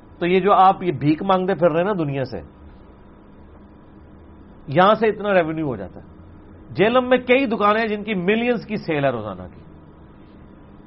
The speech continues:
اور وہ ٹیکس چوری کرتے ہیں، کروڑوں کا ٹیکس چوری کرتے ہیں وہ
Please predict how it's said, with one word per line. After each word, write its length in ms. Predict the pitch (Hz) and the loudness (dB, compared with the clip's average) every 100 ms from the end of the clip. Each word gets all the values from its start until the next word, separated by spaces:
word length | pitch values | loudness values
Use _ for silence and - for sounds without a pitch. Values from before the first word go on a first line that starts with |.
| - - - - | -20 -20 -16 2
اور 340 | 170 185 190 | 6 8 6
وہ 180 | 180 196 | 4 0
ٹیکس 340 | 185 196 196 - | 4 2 2 -4
چوری 200 | 170 160 | -4 -4
کرتے 300 | 139 - 139 | -8 -10 -14
ہیں، 200 | - 233 | -6 2
کروڑوں 400 | 254 269 285 285 | 6 8 6 6
کا 120 | 269 | 2
ٹیکس 340 | - 240 - | 2 0 0
چوری 220 | 220 202 | -6 -4
کرتے 280 | 190 151 151 | -4 -8 -8
ہیں 60 | 151 | -10
وہ 180 | 143 | -8